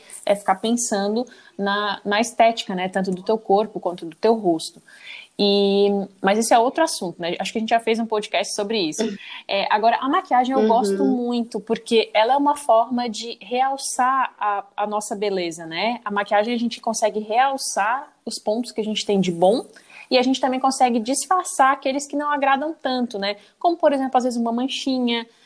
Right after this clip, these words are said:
Speaker 1: né? Às vezes tem algumas, a gente tem a pele assim, quando tá, é, na correria, se alimentando mal, alguma coisa aí, surgiu ali algumas espinhas, ou tá com alguma manchinha de sol, alguma coisa, e você consegue disfarçar isso com maquiagem. Eu acho muito bacana,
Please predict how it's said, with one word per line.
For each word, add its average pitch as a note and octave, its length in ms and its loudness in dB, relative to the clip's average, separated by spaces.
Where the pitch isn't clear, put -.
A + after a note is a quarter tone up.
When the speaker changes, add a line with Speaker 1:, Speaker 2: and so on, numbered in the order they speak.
Speaker 1:
né? G#3 140 0
Às A3+ 80 0
vezes B3+ 140 -2
tem C4+ 120 -2
algumas, B3+ 320 2
a A3 80 0
gente A#3 220 -2
tem B3 100 -2
a B3+ 60 -2
pele A#3+ 300 0
assim, A#3 280 -4
quando A3 160 -4
tá, G#3+ 580 4
é, E3+ 360 -2
na C4+ 120 -2
correria, A#3+ 520 0
se G3 120 -4
alimentando G#3 440 -2
mal, G3 260 4
alguma F#3 280 -2
coisa G3+ 260 0
aí, G3 220 -4
surgiu G#3+ 400 -2
ali G#3 160 0
algumas G3 280 -6
espinhas, G3 640 -4
ou G3 220 2
tá A#3+ 100 2
com A#3+ 100 2
alguma A3+ 240 0
manchinha G#3+ 580 -4
de F#3 100 -4
sol, F#3+ 260 0
alguma F#3+ 300 0
coisa, G3+ 300 -2
e B3 60 -4
você B3+ 180 -6
consegue C#4 460 -2
disfarçar C#4 440 0
isso A#3+ 120 -8
com B3 80 -2
maquiagem. A3+ 420 0
Eu A3+ 80 -2
acho B3 240 -2
muito B3+ 480 0
bacana, F3+ 500 -4